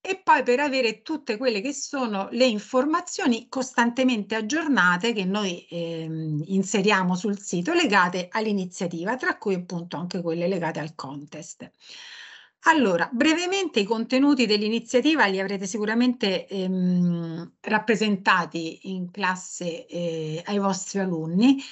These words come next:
quindi avete visto che il percorso formativo si compone di quattro moduli. Il primo modulo ha lo scopo di, eh, far conoscere il censimento ai ragazzi, quindi è un materiale introduttivo che spiega come sono i cen-,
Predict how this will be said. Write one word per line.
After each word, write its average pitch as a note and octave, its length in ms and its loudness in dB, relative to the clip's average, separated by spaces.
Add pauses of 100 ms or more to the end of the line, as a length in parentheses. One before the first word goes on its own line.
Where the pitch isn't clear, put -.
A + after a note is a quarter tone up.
(140)
quindi A3 280 4
avete B3 260 4
visto C4+ 400 2
che G3 120 0
il F#3+ 100 0
percorso G#3 480 -2
formativo A#3+ 600 4
si G#3 120 -4
compone G3+ 460 -2
di F3+ 100 -2
quattro F#3 380 -2
moduli. F3 540 4 (300)
Il G3 200 0
primo A3+ 260 2
modulo G3+ 540 4
ha G#3+ 120 2
lo G3+ 140 -2
scopo G3 480 0
di, G#3 280 -4 (280)
eh, G3 140 -8
far C4+ 260 2
conoscere B3 560 -2
il E3+ 100 -10
censimento F3+ 680 -4
ai F3 60 -6
ragazzi, F3 540 -4
quindi F#3 300 0
è F#3 40 2
un F#3+ 80 2
materiale G#3+ 400 4
introduttivo G#3+ 720 -2
che F#3 100 -4
spiega F#3+ 400 -2
come F#3 220 -2
sono F#3 200 -2
i F3+ 40 0
cen-, F3+ 240 -4